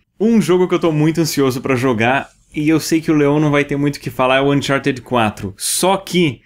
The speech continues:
Leon, você tava no PlayStation Experience, você viu ao vivo a demonstração de como o jogo tá. Por favor, fala alguma coisa, cara.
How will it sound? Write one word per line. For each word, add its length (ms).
Leon, 360
você 120
tava 220
no 80
PlayStation 500
Experience, 640
você 240
viu 180
ao 160
vivo 560
a 100
demonstração 920
de 140
como 220
o 20
jogo 240
tá. 220
Por 200
favor, 480
fala 300
alguma 240
coisa, 340
cara. 320